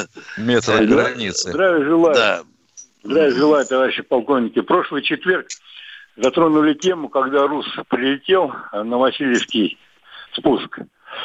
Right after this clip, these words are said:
Speaker 3: Говорили, что провода сняли, но я видел фотографию,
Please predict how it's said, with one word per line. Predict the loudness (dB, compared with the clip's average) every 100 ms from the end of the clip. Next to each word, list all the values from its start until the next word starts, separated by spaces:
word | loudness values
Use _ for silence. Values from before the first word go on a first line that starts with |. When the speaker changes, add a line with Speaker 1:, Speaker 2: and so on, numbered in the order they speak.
| -14 -16 -2
Speaker 3:
Говорили, | 2 2 2 2 0
что | 0
провода | 0 2 2 2 0
сняли, | 0 0 0 0
но | 0 2 2 0
я | 0 -2
видел | -2 -4 -6
фотографию, | -4 -2 -2 0 2 0 -2 -12 -14